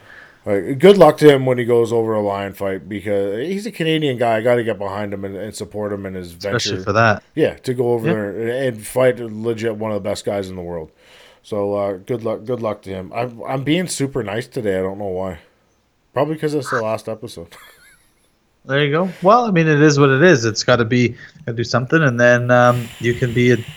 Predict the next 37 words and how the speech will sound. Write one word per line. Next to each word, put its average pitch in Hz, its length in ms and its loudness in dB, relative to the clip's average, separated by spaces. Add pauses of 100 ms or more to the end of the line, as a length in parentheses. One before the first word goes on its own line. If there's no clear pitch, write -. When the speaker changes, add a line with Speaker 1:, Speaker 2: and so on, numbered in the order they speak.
(120)
Speaker 2:
a, 113 180 4 (260)
well, 131 140 6
I 135 60 8
have 143 200 4
a 139 60 -2
feeling 151 280 0
you'll 135 120 0
be 127 100 0
nice 120 320 2
on, 117 420 2
on 113 200 0
Thursday, 120 420 4
too, 135 320 2
because 110 340 2
of 110 120 4
what 107 140 6
you're 104 120 2
talking 120 400 2
about, 98 400 -4
so. 101 200 -12 (1080)
Speaker 1:
Well, 131 480 2
I'm 143 140 -2
always 123 280 4
nice 107 200 -2
to 104 120 -10
Dwayne. 101 280 -2
I 98 80 -2
like 101 200 0
Speaker 2:
Or 120 40 2
not, 120 180 8
Speaker 1:
Dwayne. 92 240 -4
I - 60 -4
Speaker 2:
not, 120 200 8
Speaker 1:
think, 107 140 -4
Speaker 2:
not 110 220 8
what, 107 320 8
who, 104 260 4